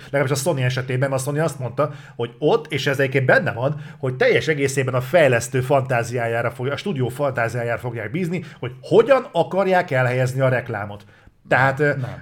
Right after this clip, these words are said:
Speaker 1: de.
Speaker 2: Nem.
Speaker 1: De.
Speaker 2: Mármint az, hogy a játékon belül hogyan helyezik el.
Speaker 1: Ezt mondtam.
Speaker 2: Ö, de nem, nem, nem,
Speaker 1: De nem.
Speaker 2: nem. Az egy integrált, ö,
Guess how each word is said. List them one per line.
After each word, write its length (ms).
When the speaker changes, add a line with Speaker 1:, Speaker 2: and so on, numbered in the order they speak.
Speaker 1:
de. 280
Speaker 2:
Nem. 400
Speaker 1:
De. 280
Speaker 2:
Mármint 260
az, 200
hogy 140
a 40
játékon 400
belül 280
hogyan 540
helyezik 480
el. 480
Speaker 1:
Ezt 380
mondtam. 380
Speaker 2:
Ö, 460
de 100
nem, 260
nem, 0
nem, 180
Speaker 1:
De 80
nem. 80
Speaker 2:
nem. 240
Az 180
egy 140
integrált, 680
ö, 440